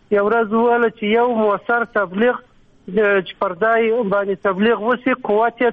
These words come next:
تر اووه کلو اردوګانو څخه زیات دی. یعنی تبلیغ ډېر مؤثر شی دی، باید په واقعیت سره په وخت زمان تبلیغ وسي.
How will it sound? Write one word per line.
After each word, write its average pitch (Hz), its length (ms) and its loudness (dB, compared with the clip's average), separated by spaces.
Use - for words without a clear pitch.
تر 226 140 0
اووه 214 340 -2
کلو 214 360 2
اردوګانو 202 480 -2
څخه 185 340 -4
زیات 202 300 -2
دی. 151 160 0
یعنی 220 240 2
تبلیغ 214 440 0
ډېر 226 300 0
مؤثر 202 520 -2
شی 220 160 2
دی، 208 180 2
باید 185 360 0
په 185 60 0
واقعیت 180 400 0
سره 214 240 0
په 196 60 0
وخت 202 260 0
زمان 202 280 0
تبلیغ 185 440 -2
وسي. 185 320 0